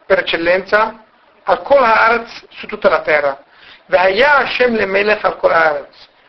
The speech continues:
Come lo diciamo ogni giorno, tre volte al giorno nella preghiera di Alenu, citiamo questo verso, arriverà il giorno che Hashem sarà il re su tutta la terra. Tutti i popoli, tutto il mondo sentirà il regno di Hashem,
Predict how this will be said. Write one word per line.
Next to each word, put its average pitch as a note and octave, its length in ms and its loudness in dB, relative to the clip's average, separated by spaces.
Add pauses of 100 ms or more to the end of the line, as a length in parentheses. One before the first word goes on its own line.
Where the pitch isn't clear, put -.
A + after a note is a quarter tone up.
(180)
Come F#3 180 -4
lo F#3 100 0
diciamo G3 360 0
ogni F3+ 180 -2
giorno, F#3+ 360 2
tre F3+ 140 0
volte F3 260 2
al D#3+ 40 -4
giorno F3+ 240 2
nella E3 180 0
preghiera E3 380 0
di D#3+ 100 -2
Alenu, F3+ 540 0 (300)
citiamo A3 380 -2
questo F#3+ 240 -4
verso, G3+ 540 0
arriverà F#3 460 0
il C#4 80 -4
giorno A3+ 340 0
che A3+ 100 -4
Hashem A3+ 220 -4
sarà G#3 300 0
il A3+ 140 -2
re A3 420 0 (300)
su - 160 -18
tutta - 180 -2
la F3 120 2
terra. C3+ 420 -4 (1600)
Tutti - 300 -8
i - 80 0
popoli, F#3+ 640 0 (840)
tutto C4 220 -2
il A3 80 2
mondo G3 600 2 (440)
sentirà G#3+ 800 0 (400)
il F#3+ 140 0
regno G#3 260 2
di F#3 120 -4
Hashem, F#3 560 0